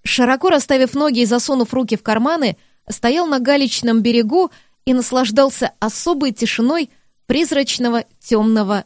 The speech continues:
леса. Где-то ухал филин, чувствующий робкую поступь весны. Ворошили старую листву скачущие зайцы. Деревья неуверенно шуршали закостенелыми после зимы ветками, словно проверяли, живы?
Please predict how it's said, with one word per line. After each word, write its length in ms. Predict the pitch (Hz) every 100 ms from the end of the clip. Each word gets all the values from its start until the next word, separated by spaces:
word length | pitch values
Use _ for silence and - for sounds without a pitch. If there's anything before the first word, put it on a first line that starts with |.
| _
леса. 680 | 220 208 180 - 185 170 165 _ _ _ _ _ _ _ -
Где-то 380 | 190 359 -
ухал 280 | 339 339 330
филин, 500 | - 269 247 233 233 _ -
чувствующий 600 | - 269 - 254 - 254
робкую 400 | 254 233 254 226
поступь 400 | 240 240 226 -
весны. 540 | 233 - 233 220 202 _ _ _ _ -
Ворошили 500 | 185 262 302 381 349
старую 360 | - 330 330
листву 320 | 277 277 269 294
скачущие 600 | - 277 269 - 247 226
зайцы. 580 | 180 180 180 - 180 170 _ _ _ -
Деревья 460 | 185 247 269 240
неуверенно 580 | 254 262 254 311 277 262
шуршали 760 | 254 247 214 - 311 311 277 _ _ _
закостенелыми 840 | 196 196 233 233 - 240 330 339 277
после 320 | 220 214 220
зимы 300 | 185 240 254
ветками, 580 | 202 208 - 190 175 - _ _
словно 400 | - 269 262 269
проверяли, 600 | 233 269 269 226 185 165 _ _ _
живы? 520 | 170 156 311 277 190